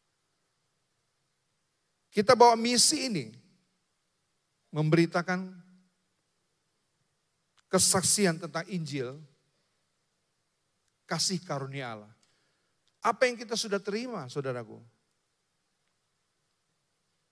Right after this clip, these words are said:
Bukan untuk kita kumpulkan banyak-banyak.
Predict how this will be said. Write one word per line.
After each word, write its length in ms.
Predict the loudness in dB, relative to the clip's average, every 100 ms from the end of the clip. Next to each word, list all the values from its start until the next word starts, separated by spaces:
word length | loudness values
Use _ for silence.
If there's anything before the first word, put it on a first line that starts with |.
| _ _ _ _ _ _ _ _ _ _ _ _ _ _ -8
Bukan 320 | -2 -2 -2 -8
untuk 320 | -8 -10 -10
kita 240 | -10 -10
kumpulkan 800 | -10 -12 -16 -14 -14 -16 -18 -16
banyak-banyak. 560 | -16 -14 -14 -14 -14